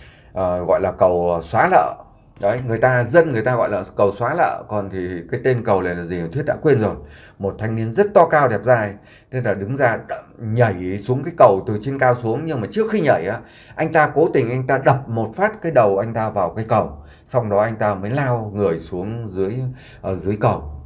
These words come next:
tức là để kết thúc cuộc đời. Gọi là cái cầu đó gọi là cầu xóa nợ. Thanh niên đó, thanh niên rất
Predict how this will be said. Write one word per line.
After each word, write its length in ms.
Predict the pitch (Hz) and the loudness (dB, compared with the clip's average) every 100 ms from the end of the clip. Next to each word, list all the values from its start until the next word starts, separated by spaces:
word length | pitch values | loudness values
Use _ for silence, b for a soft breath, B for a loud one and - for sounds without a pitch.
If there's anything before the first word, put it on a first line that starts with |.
| - | -8
tức 160 | 131 117 | -4 -4
là 80 | |
để 200 | 82 71 71 | -4 -6 -4
kết 120 | 143 | -2
thúc 100 | 170 165 | -2 -4
cuộc 140 | 104 | -2
đời. 160 | 110 101 B B B - | 0 0 B B B 0
Gọi 180 | 98 92 | 2 2
là 120 | 87 | -2
cái 140 | 98 - | -6 -2
cầu 160 | 90 | -2
đó 140 | 80 98 | 0 -2
gọi 120 | 92 | -2
là 80 | 85 | -4
cầu 260 | 85 87 | -4 -4
xóa 260 | 85 131 170 | -2 0 6
nợ. 220 | 196 95 - - _ b b b - | 6 4 -4 -18 _ b b b -6
Thanh 180 | 214 208 | -2 2
niên 300 | 208 180 131 - | 2 2 -4 0
đó, 240 | 120 156 170 | 2 2 0
thanh 180 | 180 175 | -6 -4
niên 240 | 165 165 | -4 2
rất 140 | 240 | 2